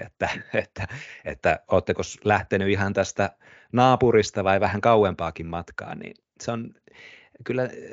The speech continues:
s-, tai siinä tavalla myös huomaa sen, että se tavoittaa ja puhuttelee myös ihmisiä niinku tuolla vaikka pääkaupunkiseudulla. Et Laht-, Lahteen Tiirismaalle on helppo tulla, tulla sitten tavallaan tuosta noin tunnin matkan päästä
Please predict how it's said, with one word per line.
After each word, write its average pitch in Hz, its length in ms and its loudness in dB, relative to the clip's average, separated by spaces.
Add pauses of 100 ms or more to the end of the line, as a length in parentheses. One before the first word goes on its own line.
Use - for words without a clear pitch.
(400)
s-, - 200 -10
tai 131 240 6
siinä 139 260 6
tavalla 117 280 4
myös 104 200 2 (140)
huomaa 90 360 4
sen, 80 200 -6
että 82 340 -8 (100)
se - 120 -8
tavoittaa 95 580 2
ja 80 300 -4 (360)
puhuttelee 90 540 0
myös 85 280 -6
ihmisiä 85 440 -2
niinku 80 200 -8
tuolla 80 260 -4
vaikka 87 180 -4
pääkaupunkiseudulla. - 1120 -4
Et 92 180 -6
Laht-, 101 460 2
Lahteen 101 640 0 (440)
Tiirismaalle 87 680 2
on 87 80 -4
helppo 92 380 0
tulla, 85 480 0 (320)
tulla 85 300 0
sitten 76 480 -6
tavallaan 82 420 0
tuosta - 240 -8
noin 110 240 2
tunnin 85 360 0
matkan 80 460 -6
päästä - 560 -4